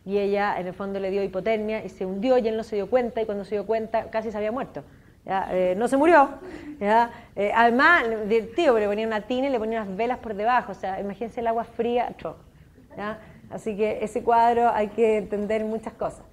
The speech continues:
Pero no solo eso, Waterhouse, Ofelia, Ofelia, otra vez Waterhouse, maravillosa, Ofelia, Waterhouse tiene no una, tiene cantidad de Ofelia.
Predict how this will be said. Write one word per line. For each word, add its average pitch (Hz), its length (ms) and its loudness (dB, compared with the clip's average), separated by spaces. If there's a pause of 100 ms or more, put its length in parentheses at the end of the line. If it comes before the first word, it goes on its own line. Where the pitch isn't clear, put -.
(200)
Pero 247 120 2
no 339 100 2
solo 339 220 2
eso, 196 220 2
Waterhouse, 202 720 2
Ofelia, 180 800 2
Ofelia, 214 1120 2
otra 165 240 -6
vez 202 260 0
Waterhouse, 185 760 0
maravillosa, 175 760 -2 (280)
Ofelia, 226 800 2
Waterhouse 247 680 2 (140)
tiene 226 240 -2
no 214 280 -4
una, 220 360 0
tiene 208 300 -6
cantidad 185 440 -4
de - 60 -8
Ofelia. - 300 -20